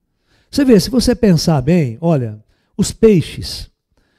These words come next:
em profundidades oceânicas de dois, três, tem, tem vida até nove mil metros de profundidade, cara.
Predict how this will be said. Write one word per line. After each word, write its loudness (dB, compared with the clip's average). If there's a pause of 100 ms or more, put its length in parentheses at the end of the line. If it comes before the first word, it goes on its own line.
(200)
em 0
profundidades -2
oceânicas 0
de -6
dois, 0
três, -2
tem, -4
tem -4
vida 2
até 0
nove -4
mil -6
metros -4
de -14
profundidade, -6
cara. -14